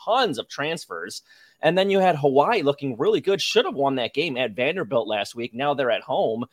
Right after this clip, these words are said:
And I know it's not the Hawaii of old with the Tommy Changs of the world, but this Hawaii team can score and might give, uh, Stanford fits. This was, like, a ten-point line preseason. Now it's all the way down to under seven.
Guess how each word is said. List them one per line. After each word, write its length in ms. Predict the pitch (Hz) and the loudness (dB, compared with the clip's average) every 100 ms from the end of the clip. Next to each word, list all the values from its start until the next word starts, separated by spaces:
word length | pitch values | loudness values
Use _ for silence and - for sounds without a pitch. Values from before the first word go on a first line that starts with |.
| _ _ _ | _ _ _
And 460 | 120 123 131 127 131 | -8 -6 -4 -4 -4
I 160 | 131 170 | -4 -4
know 140 | 262 | -4
it's 80 | 285 | -2
not 120 | 202 | -2
the 140 | 151 - | -2 -4
Hawaii 540 | - 131 131 165 143 | -4 0 4 4 4
of 100 | 113 101 | 0 0
old 400 | 107 127 147 143 | 4 6 4 2
with 160 | 135 | -8
the 80 | - | -10
Tommy 440 | - - 131 135 120 | -12 -4 -2 0 -2
Changs 540 | - 131 120 139 143 | 0 4 4 2 2
of 100 | 151 | 2
the 80 | 156 | 2
world, 380 | 156 170 185 185 _ _ _ | 2 2 0 -4 _ _ _
but 160 | 147 147 | 2 2
this 220 | 170 - | 0 -4
Hawaii 420 | 269 220 175 180 | -6 -2 0 -2
team 300 | 175 - 170 | -4 -6 -8
can 240 | - 156 160 | -4 -4 -4
score 560 | - - 196 165 123 127 | -4 0 2 4 4 2
and 140 | 131 | -2
might 340 | 120 135 - | 0 -2 -2
give, 520 | 113 127 175 151 131 131 _ | -6 -2 2 2 0 -4 _
uh, 180 | 123 113 | -2 0
Stanford 640 | 101 - 143 170 - 117 107 - | -2 -2 0 -2 -2 -4 -6 -6
fits. 360 | 190 220 - - _ _ - | -2 -2 -4 -14 _ _ -2
This 180 | 170 - | 0 0
was, 160 | 277 | -2
like, 140 | 135 107 | -4 -6
a 100 | 95 | -10
ten-point 680 | - - 147 196 - 175 160 | -10 -2 -2 -2 -4 -4 -2
line 420 | 120 120 131 170 | 0 2 2 -2
preseason. 600 | 180 165 170 165 185 202 | -4 -6 -4 -2 0 2
Now 180 | 117 139 | 2 0
it's 120 | 226 | 0
all 140 | 196 147 | -2 -2
the 40 | |
way 120 | 120 | -2
down 260 | 110 113 120 | -2 0 0
to 120 | 107 | -2
under 280 | 110 139 143 | -4 -4 -6
seven. 480 | - 110 117 151 | -4 -2 -2 -2